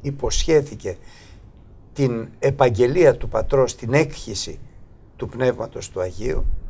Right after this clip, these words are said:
μέσω της οποίας θα λάβαναν δύναμη, ώστε να μπορούσαν να είναι μάρτυρες στην Ιερουσαλήμ, στην Ιουδαία,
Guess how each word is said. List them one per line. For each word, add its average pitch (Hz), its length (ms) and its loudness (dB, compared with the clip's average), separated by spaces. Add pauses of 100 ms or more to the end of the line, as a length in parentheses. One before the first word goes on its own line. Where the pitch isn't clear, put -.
(760)
μέσω 156 400 0
της 135 240 -8
οποίας 131 340 0
θα 117 160 0
λάβαναν 117 640 0
δύναμη, 147 540 6 (460)
ώστε - 240 -10
να 110 120 -4
μπορούσαν 117 440 -4
να 107 100 -6
είναι 113 200 -8
μάρτυρες 143 760 0 (400)
στην 104 360 -10
Ιερουσαλήμ, 95 760 -6 (160)
στην 101 280 -14
Ιουδαία, 113 580 0